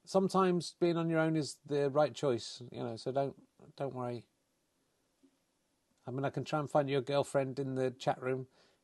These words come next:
It doesn't seem very likely. Okay, yeah, I mean, fair enough. Andy McH?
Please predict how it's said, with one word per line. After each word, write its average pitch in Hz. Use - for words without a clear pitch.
It 131
doesn't 147
seem 131
very 117
likely. 113
Okay, 110
yeah, 113
I 107
mean, 101
fair 110
enough. 107
Andy 143
McH? 151